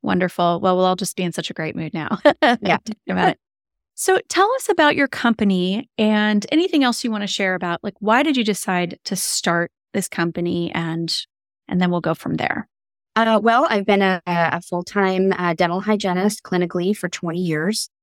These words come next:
Speaker 2: and, well, now twenty-one and a half years. And, and over that time, I really developed a method and an approach to patient care. It truly is revolutionary.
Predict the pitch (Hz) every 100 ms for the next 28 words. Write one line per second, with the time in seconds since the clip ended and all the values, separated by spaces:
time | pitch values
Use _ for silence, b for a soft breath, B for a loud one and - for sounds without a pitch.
0 | _ - 170 160 160 156 175 160 156 -
1 | - 160 156 170 - _ - 175 165 165
2 | 165 160 151 165 - 147 165 196 202 185
3 | 185 180 175 175 _ b _ _ - 202
4 | 262 233 208 - - 240 277 220 170 160
5 | - 190 185 185 202 220 262 262 269 -
6 | _ - 175 185 170 175 175 170 160 -
7 | - - 170 170 165 170 - 160 156 160
8 | 160 160 - 180 165 170 - - 170 165
9 | - 220 180 170 160 - _ _ _ -
10 | 220 - - - 247 254 247 202 190 180
11 | 190 185 175 175 170 170 160 156 151